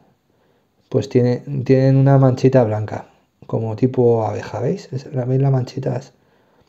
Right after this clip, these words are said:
Como unas hileras. A mí me recuerdan un poco, salvando las distancias, a los maculatum, Armadillidium también, Armadillidium maculatum, pero estos son más,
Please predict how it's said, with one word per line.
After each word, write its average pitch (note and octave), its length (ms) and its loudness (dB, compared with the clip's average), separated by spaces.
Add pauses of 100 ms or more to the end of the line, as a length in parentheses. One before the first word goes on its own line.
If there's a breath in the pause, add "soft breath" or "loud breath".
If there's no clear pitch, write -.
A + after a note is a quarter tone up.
(280)
Como A#2 260 -2
unas B2+ 400 0
hileras. G2+ 480 -6 (2750 soft breath)
A A2 100 -2
mí B2 80 2
me C#3+ 140 4
recuerdan D#3 340 4
un D3 140 0
poco, D3 420 2 (160)
salvando A#2+ 380 0
las C3 120 4
distancias, C3+ 600 2
a A#2 40 0
los A2 160 -2
maculatum, C#3 800 0 (640 soft breath)
Armadillidium B2+ 800 0
también, D3 500 -4
Armadillidium B2 600 0
maculatum, C#3 640 0 (920)
pero A2+ 200 -4
estos C3+ 440 -2
son B2+ 260 -2
más, A#2 640 -6